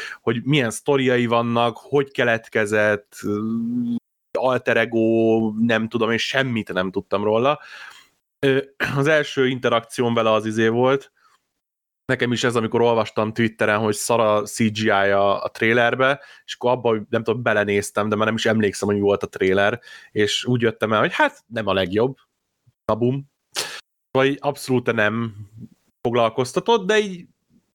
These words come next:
kíváncsi voltam valamennyit, tehát belenéztem, elkezdtem nézni én is, nyilván végignéztem. Ö, és hát nagyjából úgy végeztem a sorozattal, elkezdtem, tehát hogy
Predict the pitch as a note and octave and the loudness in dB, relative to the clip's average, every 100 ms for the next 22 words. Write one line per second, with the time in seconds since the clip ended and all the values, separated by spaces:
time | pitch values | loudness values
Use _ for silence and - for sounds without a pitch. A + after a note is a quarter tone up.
0 | _ _ - G#2+ G#2+ - A#2 A2 A2 A2 | _ _ -2 0 0 0 0 2 0 0
1 | A2 B2+ F3+ F3+ C#3 A2 F#2+ G2 G2+ - | 0 0 0 -2 -2 -2 0 0 -2 -2
2 | C3 A2 G2+ F#2+ - G2+ G2+ G2 G2+ A#2 | 0 0 0 -4 -2 0 0 2 2 2
3 | C#3+ - - G#2 F#2+ F#2+ F#2 G2 G#2+ - | 0 -4 -2 0 2 2 2 0 -4 -4
4 | D3+ - _ - - - - - _ _ | -6 -6 _ -18 -16 -14 -14 -16 _ _
5 | _ B2 B2 B2 B2+ B2+ - _ _ _ | _ 2 4 4 2 0 -6 _ _ _
6 | _ _ _ _ _ _ _ _ _ _ | _ _ _ _ _ _ _ _ _ _
7 | _ _ _ _ B2+ - - - - - | _ _ _ _ 0 0 -2 -4 -4 -2
8 | D3+ - _ _ _ _ _ _ _ _ | -4 -8 _ _ _ _ _ _ _ _
9 | _ _ D#3+ B3 A#3 G3 F3+ B2 A#2 A#2+ | _ _ -2 2 2 2 0 -6 -6 0
10 | C3 B2 - B2+ B2+ D3 C#3 C3+ - B2 | 2 0 -2 -4 -2 0 2 0 2 2
11 | A2+ G2 - F#2+ - - F#2+ F#2+ F#2+ G#2 | 4 2 0 -4 -4 -4 -2 -2 0 0
12 | G#2+ C#3 D#3 | 0 0 -2